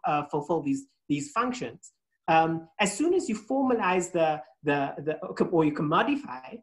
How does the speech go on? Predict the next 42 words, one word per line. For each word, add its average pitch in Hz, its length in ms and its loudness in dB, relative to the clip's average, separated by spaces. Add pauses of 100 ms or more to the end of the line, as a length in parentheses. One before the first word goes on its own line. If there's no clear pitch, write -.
(220)
the 170 120 2
aspects 185 300 -2
of 156 80 -4
it, 160 60 -4
it 170 80 -8
suddenly 226 340 2
becomes 170 380 -2
remunerated. 151 540 -2 (460)
And 247 120 4
that 311 200 2
means 277 340 0
that 214 220 -2 (180)
kind 220 220 2
of 202 160 -2 (100)
one 220 300 4
way 247 100 2
to 202 120 -6
think 370 340 -6
through 208 160 2
this 180 280 -6
is 190 100 -6
that 202 200 0 (760)
if 240 180 2
we 185 280 2
recognize 214 640 2
the 190 80 -2
care 220 240 0
part 214 280 0
of 180 100 -4
the 175 60 0
economy 170 720 0
as 170 300 2
an, 180 180 0 (140)
an, 175 180 -4 (240)
as 160 140 -4
essential 226 560 0
pr-, 190 200 -6 (200)
productive 160 520 -2 (100)
aspects 165 440 -4 (100)
of 208 160 0
the 175 80 0
economy, 127 400 -8